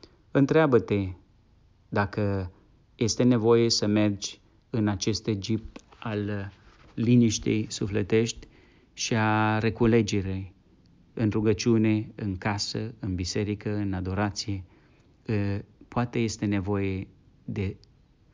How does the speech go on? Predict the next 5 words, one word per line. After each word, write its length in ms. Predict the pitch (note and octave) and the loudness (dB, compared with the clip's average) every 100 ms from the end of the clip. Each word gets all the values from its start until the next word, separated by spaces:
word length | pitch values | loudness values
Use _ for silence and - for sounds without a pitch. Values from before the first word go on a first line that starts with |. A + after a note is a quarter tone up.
| _ _ _ _ - | _ _ _ _ -6
împărtășirea 1000 | G#2+ A2 A2 - F#2+ - A2 G#2+ G2+ F#2+ _ _ _ | -4 -2 -2 -4 -6 -2 0 0 -2 -6 _ _ _
păcatelor 840 | A#2 G#2+ A#2 A2+ A2+ G2+ G2 F#2 - - _ _ | -6 -2 0 0 -2 -4 -4 -6 -12 -20 _ _
și 220 | - - | -14 -8
spovăduirea 760 | G2+ - G#2 G#2 G2 A2 G#2 G2 - | -8 -4 -2 0 2 2 2 -2 -4
păcatelor, 720 | F#2+ - A2+ - G2+ G2 F#2+ | -8 -2 -2 -2 -6 -6 -8